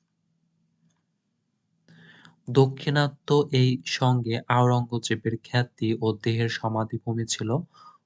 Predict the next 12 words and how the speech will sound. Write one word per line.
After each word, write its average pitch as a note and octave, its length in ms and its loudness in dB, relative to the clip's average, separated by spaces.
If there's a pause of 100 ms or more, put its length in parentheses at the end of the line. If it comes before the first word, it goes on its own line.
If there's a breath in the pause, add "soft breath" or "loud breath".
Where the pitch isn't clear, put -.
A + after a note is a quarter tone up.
(100)
উক্তিটি B2 500 -4 (120)
কার? G#2 260 2 (140)
ঐতিহাসিক A#2+ 760 -2 (640)
ভিওয়াই A#2+ 680 -2
স্মিথের। G2+ 560 -6 (1040 soft breath)
মুঘল C3 440 4 (120)
আমলে C3 500 2
প্রাদেশিক A2+ 680 -2
শাসনকর্তার A#2+ 840 -2
পদবি B2 500 -2
কি A#2+ 200 -6
ছিল? A#2 220 -2